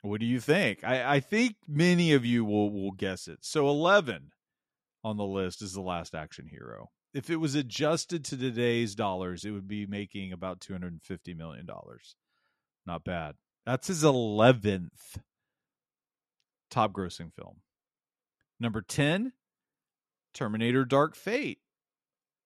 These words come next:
Uh, it would ma-, it would have made, if you, if it came out in twenty nineteen, so if you adjust it to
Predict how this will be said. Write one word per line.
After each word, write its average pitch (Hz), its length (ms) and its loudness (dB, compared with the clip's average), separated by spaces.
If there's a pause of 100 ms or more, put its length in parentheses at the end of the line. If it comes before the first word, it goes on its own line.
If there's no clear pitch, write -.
(200)
Uh, 107 320 -2
it 117 40 0
would 131 260 0
ma-, 143 100 0
it 151 340 4
would 196 140 6
have 185 100 2
made, 180 340 4
if 135 120 -4
you, 151 240 0
if 127 160 -8
it - 140 -20
came 190 160 -4
out 240 120 2
in 247 80 -12
twenty 220 300 -4
nineteen, 196 440 -4
so 143 120 -4
if 117 100 -6
you 131 120 -2
adjust 135 440 -2
it 151 120 -6
to 120 320 -2